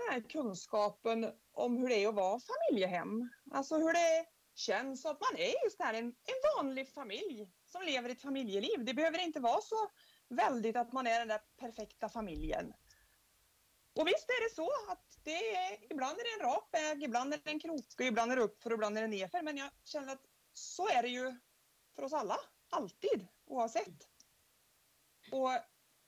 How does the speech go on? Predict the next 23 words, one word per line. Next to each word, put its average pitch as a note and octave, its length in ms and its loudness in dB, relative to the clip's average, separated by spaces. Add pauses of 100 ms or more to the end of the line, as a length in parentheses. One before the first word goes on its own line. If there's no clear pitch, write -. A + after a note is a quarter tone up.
(220)
slutsatsen B3+ 540 0
för C#4 80 -4
vår D4 300 0
del D#4 80 4
har D4 100 2
ju D4 80 4
varit A3+ 260 -2
att, - 360 -4
eh, A3+ 240 -2 (240)
oavsett D#4 520 2
hur G4 40 -6
tufft - 360 -10
det B3+ 60 -2
är A3 140 2
så A3 140 -6
har A3 100 2
vi G#3+ 100 -4
ju G#3+ 240 2 (200)
stått - 360 -8
kvar D#4+ 280 4
där D4+ 120 4
för B3 100 -2
barnen. F3+ 460 -4